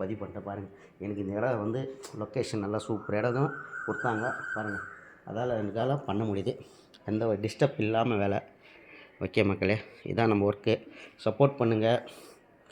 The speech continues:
நம்மளால முடிஞ்ச வரைக்கும் ஒரு தொழிலாளிக்கு சப்போர்ட் பண்ணிங்கன்னா நம்மளோ, உங்களால நானும் வளருவேன். எனக்கு நிறைய வீடியோஸு Facebookல, Instagram-ல, YouTube-ல நல்லா பார்க்குறீங்க.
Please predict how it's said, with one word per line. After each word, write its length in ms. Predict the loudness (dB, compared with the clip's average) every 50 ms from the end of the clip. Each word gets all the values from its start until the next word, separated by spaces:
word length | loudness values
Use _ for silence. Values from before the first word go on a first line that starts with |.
| -20 -20 -20 -20 -20 -16 -12
நம்மளால 300 | -8 -2 2 4 4 4 4 2
முடிஞ்ச 220 | 2 2 4 4 4
வரைக்கும் 340 | 4 4 4 4 2 2 2 0 -6 -16 -18 -20 -20 -20 -20 -20 -20 -20 -20 -18 -6 -4
ஒரு 100 | -4 -4 -2 2
தொழிலாளிக்கு 440 | 4 6 6 8 6 6 4 2 0 -2
சப்போர்ட் 280 | -2 -2 -2 -2 0 0
பண்ணிங்கன்னா 300 | -2 0 0 0 -2 -4 -6 -10 -14 -14 -8 -4 -2
நம்மளோ, 300 | -2 0 0 2 2 2 2 0 -4 -10 -8 -2 0
உங்களால 360 | 0 2 2 2 4 2 2 2 2
நானும் 220 | 2 2 2 2 2
வளருவேன். 380 | 2 2 2 2 0 -2 -2 -6 -12 -20 -20 -20 -20 -20 -20 -10 -6 -6
எனக்கு 240 | -4 -4 -2 -2 0 0 0
நிறைய 180 | 2 4 4 4 6
வீடியோஸு 400 | 4 6 6 6 6 6 4 2 0 0 2 2
Facebookல, 500 | 2 2 2 2 -2 -4 -2 2 4 4 6 6 4 2
Instagram-ல, 600 | 2 0 0 2 4 4 4 4 4 2 2 2 0 0 -4 -6 -12 -20 -20 -6 -4
YouTube-ல 340 | -2 0 0 0 2 2 2 2 4
நல்லா 160 | 2 2 2 2 2 2
பார்க்குறீங்க. 420 | 2 4 2 0 0 0 0 0